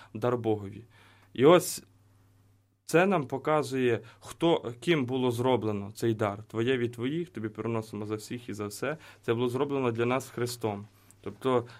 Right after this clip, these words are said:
людина назад до Бога не могла повернутися. І, як кажуть святі отці, раз людина не могла прийти до Бога, то Бог вирішує прийти до нас. І о-, і оцей прихід Христів, оця здійснена Євхаристія раз в Сіонській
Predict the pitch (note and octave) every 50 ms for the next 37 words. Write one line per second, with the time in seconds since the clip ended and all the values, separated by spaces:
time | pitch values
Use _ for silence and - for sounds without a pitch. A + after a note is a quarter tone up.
0 | - - A2+ A#2+ C3+ C3+ C3+ D#3+ D#3+ D3+ C#3+ C#3+ C#3+ B2+ D3 C#3+ C#3 C3 C#3+ C#3+
1 | C3+ D3+ C#3+ C#3+ C#3 C#3+ C#3+ C#3+ C#3+ D3+ E3 E3+ D#3+ D3+ C#3+ C3 B2+ A#2 A#2 G#2+
2 | G2+ - - - - G2+ G#2+ A2+ B2 A#2+ A#2+ C3 C3 B2+ B2 A#2 - B2+ A#2 -
3 | B2+ B2 A#2+ A2+ A#2 - C#3+ D3+ D3+ - - - - - A2+ A2+ B2+ C3 - -
4 | B2 C3 B2+ D3 C#3+ C3+ C3 B2+ B2+ B2+ B2 B2 C3 B2+ A#2+ A#2+ A#2+ A#2+ A#2 A#2
5 | A#2 G#2 A2 G#2+ G#2+ A#2 B2+ C#3 D#3 D#3+ D#3+ E3 - - _ _ - _ _ _
6 | - A2+ G#2+ G#2+ A#2+ C3 B2 - A2+ A2+ A2 A#2+ B2 - - B2 A#2+ B2 - A2
7 | G#2+ - A#2 A2+ A2+ A#2 A2 G2+ G2+ G#2 - - - _ _ _ _ - - -
8 | - - - _ - A2 A#2 A#2+ - A#2+ A#2+ A#2+ A#2 A#2+ D3 D3 C#3+ - - B2
9 | B2 A#2+ A#2+ - E3+ G3 F#3+ - - E3+ F3+ E3+ - - - C3 G#2+ - - -
10 | - - - A2 A#2 - C#3 C#3+ C3 A#2 A2+ A2+ C3+ E3 D#3+ - - C3+ C3 B2
11 | B2 A#2+ A2+ A#2 A#2 A#2 - B2 B2+ C#3+ D3 C#3 - - - A#2 A2+ A2 A2 G#2+
12 | A2 A#2 B2 C3 B2+ - - - - A2+ A#2+ A#2+ B2+ B2 A#2+ - - - G#2 G2+